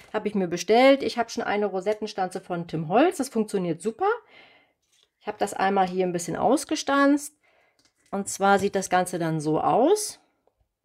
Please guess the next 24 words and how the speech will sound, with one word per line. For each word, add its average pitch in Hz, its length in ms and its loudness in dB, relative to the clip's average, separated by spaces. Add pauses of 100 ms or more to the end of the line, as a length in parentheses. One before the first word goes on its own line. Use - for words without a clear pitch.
(380)
Das 156 140 -6
ist - 180 -4
jetzt 175 160 0
hier 175 180 0
sehr 180 200 4
filigran 190 680 2
mit - 160 -4
Herzchen 214 640 4
und 180 240 -4 (640)
man 180 180 -6
hat 196 140 -2
dann 185 140 0
diese 165 200 -2
ganzen 165 320 -4
Falzkanten 269 800 2
und 202 140 -2
muss 196 160 -4
das - 140 -10
Ganze 185 280 -4
nur 175 140 -2
noch 175 140 -2
zusammendrücken 175 680 -2
und 165 140 -6
zusammenkleben. 165 880 -2